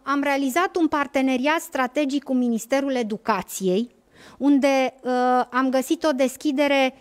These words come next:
extraordinar de mare și împreună cu doamna ministru a Educației, Monica Anisie, pentru prima dată am reușit să reglementăm locurile dedicate pen-, pentru elevii cu cerințe educaționale speciale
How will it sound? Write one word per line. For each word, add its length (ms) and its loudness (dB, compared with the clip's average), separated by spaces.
extraordinar 840 0
de 140 -4
mare 400 -2
și 180 -2
împreună 480 4
cu 120 -6
doamna 300 2
ministru 600 2
a 140 2
Educației, 640 -2
Monica 500 0
Anisie, 640 -2
pentru 320 0
prima 420 2
dată 320 -2
am 180 2
reușit 380 2
să 180 0
reglementăm 840 0
locurile 800 -2
dedicate 680 -4
pen-, 340 -4
pentru 280 -4
elevii 380 0
cu 120 -6
cerințe 460 -2
educaționale 800 -4
speciale 760 -4